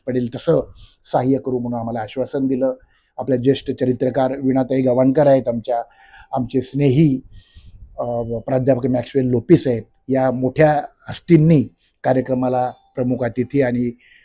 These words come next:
प्रमुख पाहुणे म्हणून यायचं मान्य केलं. आमचे लोकप्रिय खासदार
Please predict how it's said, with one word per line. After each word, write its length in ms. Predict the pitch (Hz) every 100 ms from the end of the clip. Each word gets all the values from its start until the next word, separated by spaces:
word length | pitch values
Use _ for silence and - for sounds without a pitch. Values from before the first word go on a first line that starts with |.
| _ -
प्रमुख 200 | 131 131
पाहुणे 320 | - 117 131
म्हणून 200 | 120 170
यायचं 300 | 139 110 117
मान्य 260 | 117 113 110
केलं. 300 | 117 113 113 _ _ -
आमचे 300 | 139 - 127
लोकप्रिय 360 | 123 - 123 123
खासदार 480 | 123 113 123 135